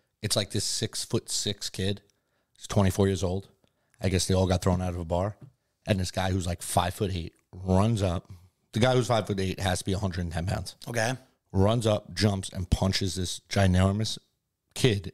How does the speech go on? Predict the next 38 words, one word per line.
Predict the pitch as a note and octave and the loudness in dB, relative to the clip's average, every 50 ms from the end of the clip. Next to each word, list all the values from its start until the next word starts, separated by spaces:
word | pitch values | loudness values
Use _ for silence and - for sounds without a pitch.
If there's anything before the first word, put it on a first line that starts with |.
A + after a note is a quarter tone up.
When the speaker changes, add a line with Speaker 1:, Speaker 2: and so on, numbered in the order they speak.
| _ - | _ 2
Speaker 1:
in | G#2 G#2 | 4 4
the | G2+ | 4
face | F#2+ - F#2 F2+ F#2 - - - _ _ _ _ _ _ _ _ _ | 4 0 -4 -6 -8 -10 -14 -16 _ _ _ _ _ _ _ _ _
with | - G2+ F#2+ - _ - - - - | -2 -2 -2 -2 _ -20 -20 -12 -2
n-, | G#2+ A2 A2 A2+ G#2 A2 A2+ | 2 4 4 6 6 6 6
not | A#2 A2+ A#2 A2+ | 6 4 2 2
even | A2+ G#2+ G#2+ | 0 2 2
hesitation. | A2+ G2 - - G2+ F2+ - F#2+ F2+ | 2 2 2 2 0 0 0 -2 -4
Kid | - - G2 E2+ - | -4 -4 -4 -2 0
pulls | - G2 F2 F2 | 2 2 4 4
out | G2 F#2 | 2 2
his | F2+ E2+ | 0 -2
gun, | D#2+ F#2+ F2+ F2 | -4 -4 -4 -4
shoots | - - F2 - | -4 -4 -4 -2
him | - D2+ | -2 -2
eight | E2 F2+ | 0 0
times. | - E2+ E2 F2 | 0 -2 -2 -2
Pop, | - - - - | 0 0 0 0
pop, | - - - | 0 -4 -8
pop, | - - | -10 -10
pop, | - - - | -10 -8 -6
pop. | - - - _ _ _ _ _ _ _ _ _ _ _ _ _ _ _ _ _ _ _ _ _ _ _ _ _ _ _ _ _ _ _ _ _ _ _ _ _ | -6 -8 -8 _ _ _ _ _ _ _ _ _ _ _ _ _ _ _ _ _ _ _ _ _ _ _ _ _ _ _ _ _ _ _ _ _ _ _ _ _
Who's | - B2 A2+ F#2+ | 0 2 2 4
wrong? | G#2+ G#2 F#2+ E2 - _ _ _ _ _ _ _ _ _ _ | 2 0 -2 -4 -8 _ _ _ _ _ _ _ _ _ _
Speaker 2:
Um, | - C#3+ C#3+ C#3+ C#3 C#3 C#3 C#3 C3+ C3 C3 B2 A2+ - _ _ _ | 0 2 2 2 2 2 2 0 0 0 -2 -4 -8 -10 _ _ _
nailed | - C3+ E3+ F#3 E3 C3 | -2 0 2 2 2 2
it. | C3 - - - D#3+ - _ _ _ _ _ _ _ _ _ _ _ - | 0 -2 -4 -10 -20 -20 _ _ _ _ _ _ _ _ _ _ _ -8
Nothing | D#3 D3+ - E3 | -4 0 0 2
to | D#3+ | 2
see | D3+ E3+ D#3+ | 2 2 2
here. | D3 C#3+ C#3 - - - | 2 2 0 -2 -6 -6
Keep | - D#3+ | -4 -2
Speaker 1:
Who's | D#3+ E3 | 2 2
Speaker 2:
it | |
Speaker 1:
wrong? | E3 D#3+ | 4 4
Speaker 2:
moving. | C#3 C3 | 4 4
Speaker 1:
Who's | A#2 A2 | 4 4
wrong? | B2+ A#2 G2+ F2+ | 4 2 2 0